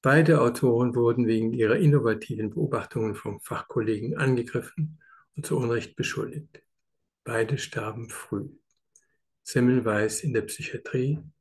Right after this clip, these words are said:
möglicherweise wurde er umgebracht, Milgram an frühem Herzinfarkt. Und Milgram war nur acht Jahre älter als ich. Aber es gab eine Ausnahme.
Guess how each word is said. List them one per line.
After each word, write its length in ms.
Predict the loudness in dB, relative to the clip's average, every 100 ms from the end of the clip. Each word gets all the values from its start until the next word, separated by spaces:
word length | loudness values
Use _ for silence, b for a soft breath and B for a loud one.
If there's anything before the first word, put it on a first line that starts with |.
| _ _ -12
möglicherweise 720 | -12 -10 -8 -6 -4 -4 -4
wurde 180 | -4 -2
er 140 | -4
umgebracht, 580 | -4 -4 -6 -6 -8 -8 -20 _ _ b b b
Milgram 600 | 2 4 4 2 2 0 -4
an 160 | -4
frühem 340 | -4 0 0 -2
Herzinfarkt. 560 | -6 -8 -14 -16 -18 -18 _ -20 _ _ _ _ _ _ _
Und 160 | -8 -4
Milgram 380 | -4 -2 -4 -2
war 120 | -4
nur 180 | -6 -6
acht 260 | -8 -8
Jahre 200 | -8 -6
älter 360 | -8 -8 -10 -12
als 180 | -12 -14
ich. 320 | -16 -20 -20 _ _ _ _ _ _ _ _ _ _ _ _ _ _ _ _ _ B B B B B _
Aber 180 | 4 6
es 140 | 6
gab 320 | 6 4 2 0
eine 320 | 6 8 8 6
Ausnahme. 380 | 4 -2 -8